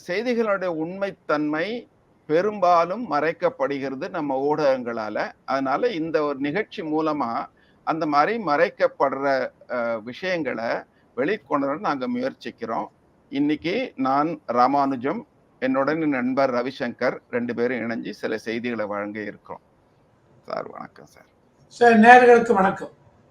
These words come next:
Speaker 1: சார், முதல்ல, முதல் செய்தி உங்கள்ட்ட இருந்து, அஹ், துவங்கலாம். இந்த காஷ்மீர்ல இந்த ஆர்டிகிள் த்ரீ செவன்ட்டியை நீக்கினதுக்கு அப்புறம் ஓரளவுக்கு தீவிரவாத தாக்குதல்கள்லாம் குறைஞ்ச மாதிரி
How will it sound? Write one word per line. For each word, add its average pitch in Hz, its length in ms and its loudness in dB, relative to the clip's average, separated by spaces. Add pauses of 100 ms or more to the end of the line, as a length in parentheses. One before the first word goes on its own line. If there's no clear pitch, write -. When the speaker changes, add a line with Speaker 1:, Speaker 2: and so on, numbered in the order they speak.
(880)
Speaker 1:
சார், - 360 2
முதல்ல, 185 500 6
முதல் 196 280 4
செய்தி 185 340 4
உங்கள்ட்ட 160 380 6
இருந்து, 160 520 6
அஹ், 120 440 2 (420)
துவங்கலாம். 139 600 0 (440)
இந்த 165 640 2 (400)
காஷ்மீர்ல 196 1000 4 (100)
இந்த 170 220 2
ஆர்டிகிள் 226 840 0
த்ரீ 185 220 -4 (100)
செவன்ட்டியை 185 680 6 (120)
நீக்கினதுக்கு 160 640 -6
அப்புறம் 123 580 -4 (200)
ஓரளவுக்கு 208 840 4
தீவிரவாத 190 720 2 (100)
தாக்குதல்கள்லாம் 160 760 -4 (100)
குறைஞ்ச 170 420 -4
மாதிரி 151 400 -2